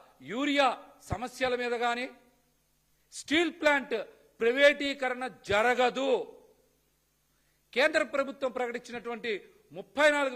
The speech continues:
విభాగాల్లో కూడా ప్రైవేటీకరణ నిలుపుదల చేస్తామని కానీ, అదేవిధంగా ఫీజు రీయింబర్స్‌మెంట్ అమల్లో ఉన్నటువంటి లోపాల గురించి కానీ, సూపర్ సిక్స్,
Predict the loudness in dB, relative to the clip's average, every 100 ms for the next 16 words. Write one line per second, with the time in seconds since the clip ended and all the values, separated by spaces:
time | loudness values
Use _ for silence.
0 | -2 -2 0 0 -2 -2 0 0 -2 -10
1 | _ _ _ _ _ _ _ _ -2 0
2 | 0 -2 -4 -2 -4 -6 -10 -10 -10 -6
3 | -2 -2 -2 -6 -2 -2 0 -2 0 -2
4 | 0 0 0 -8 _ _ _ _ _ _
5 | _ _ _ _ _ _ _ -12 0 4
6 | 6 4 2 0 0 -4 -20 _ _ _
7 | _ _ 0 2 2 0 0 0 -2 -2
8 | -8 -4 -2 -4 -8 -20 _ _ -4 2
9 | 4 6 4 2 -6 -6 -4 -2 -2 -6
10 | -20 _ -4 0 2 2 2 0 -4 -6
11 | -2 0 0 -4 -14 -20 _ _ _ _
12 | _ _ _ _ _ _ _ _ _ _
13 | _ _ _ _ _ _ _ _ _ _
14 | _ _ _ _ _ _ -2 2 4 4
15 | 0 -8 -10